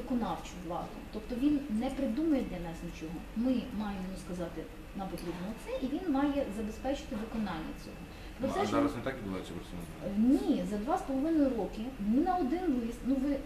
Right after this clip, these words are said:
Speaker 1: напевно, в курсі, що якщо, е, лист, е, висилається начальником, то відповідати має начальник. Він може дати, підготувати відповідь комусь, але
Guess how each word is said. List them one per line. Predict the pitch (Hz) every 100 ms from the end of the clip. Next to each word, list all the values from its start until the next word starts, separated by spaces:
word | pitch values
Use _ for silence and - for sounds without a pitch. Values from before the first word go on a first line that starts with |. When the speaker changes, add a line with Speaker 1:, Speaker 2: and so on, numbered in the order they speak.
| - -
Speaker 1:
напевно, | 208 262 240 247
в |
курсі, | 330 403 -
що | 214 214
якщо, | 214 - 277 269 262 - - - - - - - - -
е, | 180 175 180 175
лист, | 214 285 - - - -
е, | 190 185 180 180
висилається | 202 214 233 220 202 202
начальником, | 185 175 160 - - - - -
то | 214
відповідати | 196 214 208 294 302
має | 233 240
начальник. | 240 226 214 160 - -
Він | -
може | 349 269
дати, | 226 214 262 233
підготувати | 190 185 214 226 240 208
відповідь | 185 170 170 -
комусь, | 143 - - - - -
але | 180